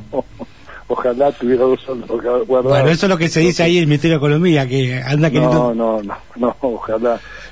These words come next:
Speaker 1: No, lo que sí yo le puedo decir es que por primera vez en cinco años y medio de gestión puedo dormir tranquilo, que no tengo que estar pensando a quién le voy a pedir plata para poder pagar sueldos.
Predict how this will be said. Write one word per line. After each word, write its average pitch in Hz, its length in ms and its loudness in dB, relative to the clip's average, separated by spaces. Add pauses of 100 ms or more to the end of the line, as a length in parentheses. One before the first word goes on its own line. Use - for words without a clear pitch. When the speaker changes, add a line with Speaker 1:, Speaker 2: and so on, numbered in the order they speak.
Speaker 1:
No, 135 180 2
lo 117 180 0
que 101 200 -6
sí 175 160 2
yo 170 140 4
le 151 100 2
puedo 139 320 2
decir 196 420 2
es - 100 -6 (120)
que - 180 -2 (160)
por 107 200 -4
primera 135 520 2
vez 160 240 2 (680)
en 107 260 -6 (100)
cinco 143 300 0
años 143 180 2
y 131 40 2
medio 135 240 2
de 123 60 0
gestión 165 540 0 (380)
puedo 135 280 4
dormir 123 280 0
tranquilo, 139 540 0
que 113 80 -2
no 117 160 0
tengo 127 680 2 (560)
que 117 60 0
estar 135 260 0
pensando 135 880 0
a 107 140 -6
quién 135 480 -2
le 117 140 2
voy 131 260 2
a 127 60 2
pedir 113 280 -2
plata 127 400 0
para 113 180 -2
poder 113 200 -2
pagar 107 240 -2
sueldos. 104 500 -2